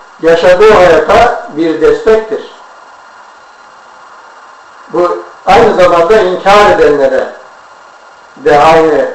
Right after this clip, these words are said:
melekler destek verir ama inkar edenlerin, e, inkarlarına meleklerin destek verdiğine dair Kur'an'da bir ifade bulunmaz. Müminlerin destek vermesine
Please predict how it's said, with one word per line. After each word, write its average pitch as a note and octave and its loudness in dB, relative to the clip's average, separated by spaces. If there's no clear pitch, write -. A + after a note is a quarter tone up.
melekler C#3+ -2
destek C#3 -2
verir C#3 0
ama A3 0
inkar F#3+ 0
edenlerin, D3+ 0
e, B2+ -6
inkarlarına F3+ 2
meleklerin F3 0
destek E3+ 0
verdiğine D#3 0
dair F3+ 4
Kur'an'da F3+ 0
bir E3 -6
ifade E3 -2
bulunmaz. C3 -4
Müminlerin A3+ 2
destek F3+ 0
vermesine D3+ 0